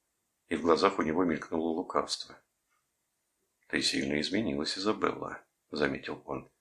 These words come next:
«Я помню тебя школьницей. Ножки тоненькие, как палочки, две косички и очень-очень серьёзный вид».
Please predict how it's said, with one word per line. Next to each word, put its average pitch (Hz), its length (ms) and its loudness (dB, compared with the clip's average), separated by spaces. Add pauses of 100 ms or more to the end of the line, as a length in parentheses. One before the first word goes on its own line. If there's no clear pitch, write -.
(680)
«Я 71 180 2
помню 82 300 4
тебя 82 300 2
школьницей. - 840 0 (640)
Ножки 80 380 2
тоненькие, 90 580 0
как - 240 -6
палочки, - 640 -2 (560)
две 80 220 4
косички - 540 2
и 71 80 -4
очень-очень 76 640 -4
серьёзный 73 600 -4
вид». - 360 -12